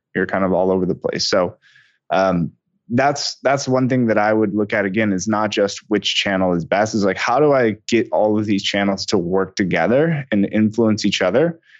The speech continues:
Uh, putting into perspective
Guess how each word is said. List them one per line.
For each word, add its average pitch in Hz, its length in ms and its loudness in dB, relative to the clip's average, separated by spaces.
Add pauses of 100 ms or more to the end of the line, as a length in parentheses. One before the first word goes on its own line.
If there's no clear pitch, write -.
(220)
Uh, 92 320 0 (400)
putting 135 320 2
into 113 260 0
perspective 98 840 -2